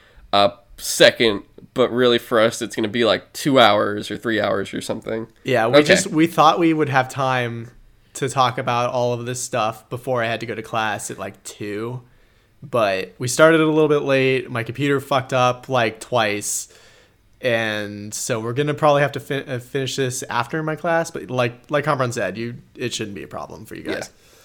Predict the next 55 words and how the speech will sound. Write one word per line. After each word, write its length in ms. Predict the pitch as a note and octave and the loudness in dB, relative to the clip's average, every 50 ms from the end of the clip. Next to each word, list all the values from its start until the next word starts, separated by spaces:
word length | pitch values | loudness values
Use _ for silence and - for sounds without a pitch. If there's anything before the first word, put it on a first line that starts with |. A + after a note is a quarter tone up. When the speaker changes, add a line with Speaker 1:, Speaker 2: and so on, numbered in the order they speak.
| - - - - - - - - _ _ _ | -20 -20 -20 -20 -20 -20 -20 -20 _ _ _
Speaker 1:
So, 500 | - - - F#3+ F#3 F3+ F3+ E3+ - - _ _ _ _ _ _ _ _ _ _ _ _ _ _ _ _ _ _ | -12 -4 4 8 8 10 10 8 6 0 _ _ _ _ _ _ _ _ _ _ _ _ _ _ _ _ _ _
I, 380 | B2 C#3 E3 F#3 G#3+ A#3 A#3 - _ _ _ G3+ _ | 6 8 8 8 6 4 0 -4 _ _ _ -8 _
there 120 | - E3 | 0 2
was 240 | E3+ F3+ F3 - - E3+ - - | 2 2 0 -4 -10 -12 -8 4
a 120 | A2 B2 | 4 6
whole 440 | - - - F3+ E3+ F3+ F#3+ G3 G3+ | 6 6 6 8 8 10 10 10 10
discussion 920 | F#3 F#3 F#3 - - - D#3 B2+ A#2+ A#2+ - - C#3 A#2+ A#2 A2 A#2 A#2+ - _ _ _ _ _ _ _ | 8 6 4 2 2 4 6 6 6 4 2 -2 -2 0 0 -2 -4 -6 -8 _ _ _ _ _ _ _
on, 380 | A2 A#2+ B2 B2 B2 B2 A#2+ A#2+ | 6 8 10 10 10 8 8 6
um, 440 | F2+ F2+ A2+ A2+ A2 G#2+ A2 G#2+ G#2+ | 4 6 6 4 4 4 2 0 -2
this 220 | A2 A2+ - - | -4 -6 -8 -10
chat 280 | - - C3+ B2 A2+ - | -2 2 2 2 4 2
group 220 | C3+ B2+ - - | -2 -4 0 0
I 80 | A2 G#2+ | 0 2
have 240 | A#2+ A2 G#2+ G#2+ G#2 | 2 0 -2 -2 -2
with 180 | G#2 G2+ - | -4 -4 0
a 40 | C3 | 2
lot 120 | A2+ G#2 G2+ | 2 2 2
of 60 | - | 2
friends 220 | - G#2+ G2+ - | -2 -4 -2 -2
I 40 | G#2 | -4
went 120 | F#2+ F#2 | -4 -4
to 60 | - - | -6 -10
school 260 | - - B2 A2 G2 | -8 -4 -2 -2 -2
with, 180 | G#2 - - | -2 -4 -6
which 280 | - - - - - - _ - - - - - - - _ | -10 -10 -10 -12 -18 -20 _ -20 -20 -20 -20 -20 -20 -20 _
people 200 | - - D#3+ D3+ | -4 4 6 8
I 80 | C3+ | 8
talked 320 | B2+ - - C#3 C3+ C3+ - | 6 6 6 4 4 4 4
to 80 | C#3+ | 2
on 120 | C3 B2 B2+ | 4 4 6
there, 280 | B2+ A#2+ A#2 A#2+ A#2+ | 6 4 4 4 2
these 360 | A2+ G#2+ B2 B2 A#2+ A#2+ A2 - | 0 -2 -4 -4 -4 -4 -4 0
are 200 | - A#2 A2+ A2 | 2 4 4 6
all 160 | G#2+ A2+ A2+ | 4 2 0
people, 320 | - C3 A#2+ - A#2+ A#2 | -2 -8 -6 -2 -2 -2
we 100 | A2 B2+ | 2 4
all 100 | A#2+ A#2 A#2 | 4 4 4
went 120 | A#2 A2+ | 4 2
to 60 | - | 2
art 180 | - A#2+ A#2+ - | 0 0 0 0
school 160 | - C#3 C3 | -2 -2 -2
together, 320 | B2+ B2 B2 A#2+ A#2 A2+ | 0 2 2 2 2 2
so 260 | A2+ - - C3 A#2 G#2+ | 0 -2 -2 0 0 0
we 80 | A2 | 0
have 120 | A2 G#2+ A#2 | -2 0 0
a 20 | |
lot 140 | G#2 G2 - | 0 0 0
of 60 | - | -2
film 200 | - - D3+ D3 | -2 0 2 2
majors, 460 | C#3+ C3+ C3 C#3 C3+ B2+ B2 A#2 - - | 2 2 0 0 0 0 0 0 -2 -6
we 60 | G#2+ | -8
have 80 | G#2+ | -8
people 320 | - - A#2+ - B2 A#2 A2 | -8 -8 -8 -2 -2 -2 0
that 160 | A2 G#2 G2+ | 0 0 0
are, 100 | G2 - | -2 -4